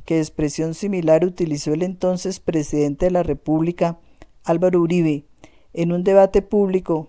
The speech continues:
que fue inclusive televisado sobre pensiones en las universidades estatales. Yo creo que varios de ustedes lo recuerdan. Para referirse a mí, cada vez que me concedía el uso de la palabra, decía, "A ver la señora de la Universidad del Cauca",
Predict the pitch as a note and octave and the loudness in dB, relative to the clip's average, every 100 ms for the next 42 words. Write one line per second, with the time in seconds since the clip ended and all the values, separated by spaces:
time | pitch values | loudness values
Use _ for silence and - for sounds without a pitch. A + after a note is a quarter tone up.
0 | - - D#3+ E3+ E3+ G3 G3 G3 F#3+ G#3+ | -10 -6 -4 -2 -2 -4 -2 -2 0 0
1 | E3 D3 C#3 - E3+ E3 F3+ - - F3 | 0 0 2 4 4 4 0 -4 -6 -4
2 | E3 D#3+ D#3 D3 - E3 F#3 G3+ F3 D#3 | 0 -2 -2 -6 -4 -4 -4 -6 -6 -6
3 | D3+ C#3+ C#3 C#3+ D3 F#3+ E3 - C#3 F#3 | -6 -6 -4 -2 0 -2 -4 -6 0 0
4 | E3+ B2 - - - _ _ _ _ - | 0 -4 -12 -16 -20 _ _ _ _ -10
5 | D3 D#3 E3+ F3 G3 F#3 F3 E3+ D3+ - | -6 -2 -2 -2 2 2 2 -4 -8 -6
6 | D3 E3 E3+ C3+ - F3 D#3 - A#3 - | -4 -2 -4 -6 0 0 0 -10 -14 -20
7 | - - - - - F3 F3 F3 E3+ F3 | -20 -20 -20 -4 4 6 6 4 0 2
8 | E3 E3+ - A3 G#3 G#3 D3+ - E3+ F3 | 2 0 0 0 0 0 -2 -2 2 2
9 | F#3+ G3 - G#3 G#3 F#3+ D#3 D3 D3+ D3 | 2 0 0 -6 -6 -4 -4 0 0 2
10 | D#3 F3 F3+ F#3+ F3+ D#3+ C#3 D3+ F#3 G#3 | 0 -2 -4 0 0 0 -2 0 2 2
11 | G3+ C#3 - E3+ B2+ - _ - - _ | 0 -2 0 -2 -2 -12 _ -20 -20 _
12 | _ _ - D3+ F#3 A#3 B3 A#3 G3+ F3+ | _ _ 0 4 6 4 2 0 -2 -2
13 | G#3 A#3 A3 F#3+ E3+ E3+ E3+ D#3+ D#3+ - | -2 2 4 4 2 -2 0 -2 -2 0
14 | E3 G#3+ - G#3 G#3+ - A#2 | 0 -2 0 2 2 -2 -12